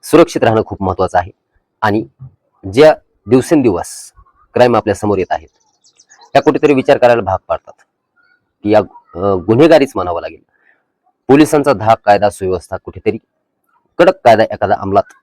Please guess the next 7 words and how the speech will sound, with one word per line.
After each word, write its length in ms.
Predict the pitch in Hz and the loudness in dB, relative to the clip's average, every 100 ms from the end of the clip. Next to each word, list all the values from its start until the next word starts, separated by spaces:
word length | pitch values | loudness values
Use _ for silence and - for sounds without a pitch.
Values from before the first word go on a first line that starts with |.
| _ _ _ - | _ _ _ -4
आणणं, 220 | 196 175 - | -4 -4 -6
अंमलबजावणी 500 | 196 190 190 92 85 | -6 -4 -4 -4 -8
करणं 200 | 92 90 | -12 -12
खूप 180 | - 98 | -14 -12
गरजेचं 380 | 92 82 73 - | -12 -12 -16 -20
आहे. 220 | - _ _ - | -20 _ _ -12
म्हणजे 220 | 98 113 | -4 -4